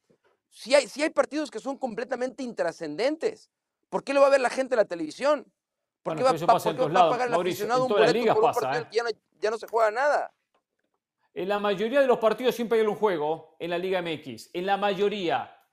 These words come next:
Speaker 2: Es cierto que se dio el caso muy atípico en este campeonato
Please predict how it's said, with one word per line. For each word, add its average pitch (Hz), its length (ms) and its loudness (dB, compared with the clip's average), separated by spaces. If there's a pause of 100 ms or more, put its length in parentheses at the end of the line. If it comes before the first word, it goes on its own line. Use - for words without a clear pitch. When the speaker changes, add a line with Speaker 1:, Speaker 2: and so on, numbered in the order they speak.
(300)
Speaker 2:
Es - 160 -8
cierto 240 400 2
que 196 300 -2
se 202 180 -4
dio 262 180 -4
el 247 120 -4
caso 247 640 -2
muy 233 200 -4
atípico 208 580 -4
en 208 60 -4
este 214 200 -4
campeonato 175 840 -4